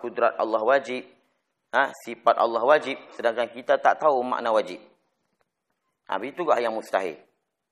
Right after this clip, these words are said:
Ha, kita kena tahu, kerana takut nanti yang wajib kita kata mustahil, yang mustahil kita kata wajib. Ha, mana contohnya? Mustahil Tuhan duduk bersila lendik di atas arah.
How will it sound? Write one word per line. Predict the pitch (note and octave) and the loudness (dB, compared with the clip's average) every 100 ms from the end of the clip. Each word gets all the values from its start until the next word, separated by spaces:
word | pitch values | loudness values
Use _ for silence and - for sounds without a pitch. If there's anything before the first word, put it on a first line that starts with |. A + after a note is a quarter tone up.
| _ _ _ _ _ - _ _ | _ _ _ _ _ -20 _ _
Ha, | F2 | -16
kita | C3 E3+ | -12 -8
kena | D#3+ D3+ F3 | -6 0 4
tahu, | G#2+ G2+ - | 4 4 0
kerana | B2+ D3+ | 0 0
takut | - C#3 F#3+ | 0 -2 -2
nanti | C3+ B2+ D3+ - - _ | -4 -6 -8 -14 -20 _
yang | B2 C3 | -2 2
wajib | D3 F3 B2 | 0 0 -6
kita | A#2+ | -6
kata | A2+ A#2+ B2+ | -8 -2 -2
mustahil, | D#3 E3+ E3 B2 - - | -2 -4 -6 -6 -10 -8
yang | B2 C3+ | -4 -4
mustahil | C3 E3+ D3+ | -2 -4 -4
kita | A#2 G#2 | -4 -8
kata | A2 B2 | -4 -2
wajib. | C3 D3 D3+ - _ _ _ _ _ _ _ _ _ - | 0 -2 -10 -14 _ _ _ _ _ _ _ _ _ -8
Ha, | A2 - _ _ - | -8 -12 _ _ -4
mana | C3 B2+ | 0 0
contohnya? | C3+ B2+ C3+ A#2 E2+ - - _ - - | -2 2 2 2 -6 -14 -20 _ -20 -12
Mustahil | D3 - G#2 D3+ D#3+ D#3+ | -2 4 4 4 -2 0
Tuhan | D#3+ D3+ | 2 2
duduk | D3+ D3+ | 0 -8
bersila | - D#3 D3+ | -4 6 6
lendik | D3+ D#3 - | 6 -2 2
di | C#3+ | 2
atas | D3 | 6
arah. | C#3 D3+ C3+ | 6 6 2